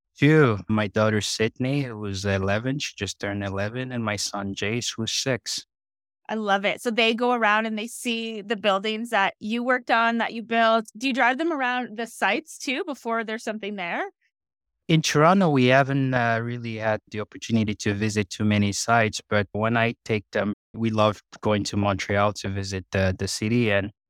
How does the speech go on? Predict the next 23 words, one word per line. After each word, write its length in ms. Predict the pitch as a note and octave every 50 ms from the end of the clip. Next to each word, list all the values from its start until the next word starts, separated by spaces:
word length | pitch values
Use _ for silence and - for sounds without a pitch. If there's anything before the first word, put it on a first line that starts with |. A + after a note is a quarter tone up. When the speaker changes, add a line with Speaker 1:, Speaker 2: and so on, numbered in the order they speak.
| _ _ _ _ - G#2+
Speaker 1:
and 140 | G#2 G#2
it's 220 | G#2 G2+ - - -
always 340 | A2+ A2 A2 A2 G#2+ G#2 G2+
amazing 680 | G#2+ G#2+ G#2+ A2 A#2 A#2+ A2+ G#2+ G#2 G#2 G2+ G2+ - -
'cause 200 | G#2+ G#2 G2+ G2
they 140 | G2+ G#2
always 320 | A2 A2 A2 G#2+ G#2+ G#2 -
see 380 | - - - - - A#2 A2
the 100 | G#2 G#2
Pomelo 500 | - - - A2 G#2+ G2+ G2+ G#2+ G2 G2
blue 360 | G2 F#2+ G2+ G#2+ A2 A2 G2+ G2+
everywhere 440 | A2 G#2+ G#2+ A2 G#2 G2+ G2 G2+
in 120 | G2 G2 G2
Montreal. 440 | G2 G2+ G2 - - A2 G#2 G#2 G#2+
I 40 |
was 120 | A2 A2 A2+
like, 140 | B2+ C3+ D#3+
"Oh, 140 | E3+ E3+
that's 200 | D#3+ F3 F3+ E3
Pomelo, 560 | - _ - F3 F3+ F3 F3 E3+ D3 C3 B2 _
Pomelo, 480 | - D#3+ D#3+ F3 E3 D#3+ C#3 B2+ A#2+
left, 300 | B2 C3+ D3 D3+ - -
right." 300 | C#3+ C#3+ C#3+ B2+ A2+ -